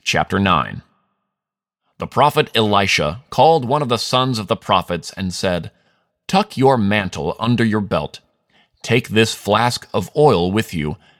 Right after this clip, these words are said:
and go to Ramoth Gilead. When you get there, look for Jehu, son of Jehoshaphat, son of Nimshi. Go in, get him away from his colleagues, and take him to an inner room.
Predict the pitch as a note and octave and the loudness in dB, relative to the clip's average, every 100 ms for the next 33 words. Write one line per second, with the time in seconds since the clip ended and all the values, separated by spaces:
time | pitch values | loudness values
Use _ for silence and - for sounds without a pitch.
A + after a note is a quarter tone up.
0 | _ - F2+ F#2 A#2 E3 C#3 G#2 G#2 A#2+ | _ -8 -6 0 2 2 2 2 2 4
1 | A2+ - A2 F2+ D#2+ D2 B1 - _ _ | 2 0 -2 -2 -2 -4 -8 -16 _ _
2 | _ _ _ _ _ - E2 F2+ G2 - | _ _ _ _ _ -8 -2 -2 0 -2
3 | - D#2+ E2+ F#2+ D#3+ - C#3+ G2+ A#2+ C3 | -2 -2 0 2 0 2 0 2 2 2
4 | F2+ D2+ D2+ _ - - C#3+ D#3+ C#3 B2+ | 0 -6 -8 _ -16 -2 2 2 2 0
5 | G#2 G2+ A#2+ C3+ F#2 - D#2+ E2+ - - | 0 0 2 2 0 -4 -2 -4 -6 -8
6 | F2 F#2+ G2+ A#2 B2+ - C#2+ - _ _ | -2 0 2 4 4 2 -2 -12 _ _
7 | _ _ _ _ - G#2+ A#2+ B2+ F#2+ - | _ _ _ _ -2 2 4 4 0 -6
8 | _ _ _ _ - E3 F3 C3+ C#3 A#2+ | _ _ _ _ -2 2 4 4 4 2
9 | F2+ G2 F2+ - A#2+ A#2 D#2+ F2+ G2+ G#2 | 0 -2 -4 -2 0 0 0 -6 -4 -2
10 | - D#3 F3+ E3 E3 C3 G#2+ F#2 - A#2 | 0 -2 0 0 0 0 0 0 0 2
11 | A#2+ A#2 G2+ F#2 D2+ B1 | 4 2 2 0 0 -6